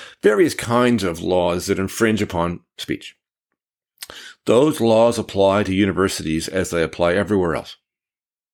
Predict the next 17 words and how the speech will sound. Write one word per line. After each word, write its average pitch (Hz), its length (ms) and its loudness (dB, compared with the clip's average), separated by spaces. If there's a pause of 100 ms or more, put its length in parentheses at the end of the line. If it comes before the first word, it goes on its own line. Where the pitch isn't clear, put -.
(260)
I 139 120 -2
can't 156 220 0
go 107 140 4
into 110 200 2
my 85 120 -2
classroom 85 580 -2 (360)
and 87 160 -4
claim 92 500 0 (260)
that 87 140 -2
two 110 180 4
of 87 80 0
my 80 140 2
colleagues 90 480 0
cheat 95 240 -2
on 80 80 0
their 80 80 -4
taxes - 600 -4